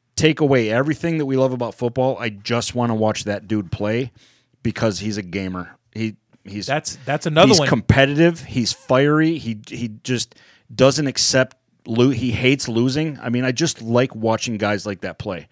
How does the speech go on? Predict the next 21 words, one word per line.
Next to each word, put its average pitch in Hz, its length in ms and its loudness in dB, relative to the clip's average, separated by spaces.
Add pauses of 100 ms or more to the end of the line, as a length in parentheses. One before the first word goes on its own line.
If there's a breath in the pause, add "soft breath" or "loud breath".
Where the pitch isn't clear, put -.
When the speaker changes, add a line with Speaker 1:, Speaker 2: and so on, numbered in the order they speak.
(180 soft breath)
Speaker 2:
I 151 80 -4
agree. 131 180 0
Speaker 1:
And 123 140 4
Rivers 143 340 6
is 101 220 -4
right 120 240 4
there 110 140 2
in 101 80 0
that 98 120 -8
category 98 420 -4
for - 140 -12
me. 85 220 -10 (160)
Speaker 2:
I 156 100 -4
hated 156 300 -4
Rivers 139 280 -2
coming 147 200 -4
out 135 120 -2
of 127 60 -6
college 139 380 -2
because 123 260 -6
why? 131 320 0